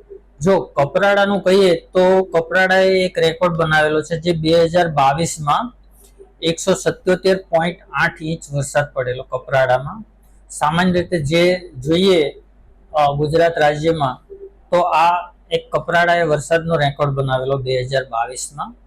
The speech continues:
અને આ વર્ષે પણ કપરાડામાં, વલસાડ જિલ્લામાં બીજા તાલુકાની તુલનાએ વધારે વરસાદ પડેલો છે, એટલે તે વલસાડ જિલ્લામાં કહેવાય છે કે કપરાડા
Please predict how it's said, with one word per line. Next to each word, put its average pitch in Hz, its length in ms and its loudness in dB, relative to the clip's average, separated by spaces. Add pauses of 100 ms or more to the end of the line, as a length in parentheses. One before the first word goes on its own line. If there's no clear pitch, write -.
(480)
અને 175 180 0
આ 151 260 2
વર્ષે 180 340 0
પણ 175 360 0 (560)
કપરાડામાં, 170 720 2 (460)
વલસાડ 143 460 0
જિલ્લામાં 170 540 2
બીજા 151 240 2
તાલુકાની 165 560 0
તુલનાએ 156 640 -8 (220)
વધારે 143 300 0
વરસાદ 131 440 -2
પડેલો 120 360 -10
છે, - 180 -8 (680)
એટલે 185 300 2
તે 190 540 0
વલસાડ 175 640 -2
જિલ્લામાં 170 680 0 (200)
કહેવાય 160 280 2
છે 170 180 0
કે 165 180 -6
કપરાડા 165 720 0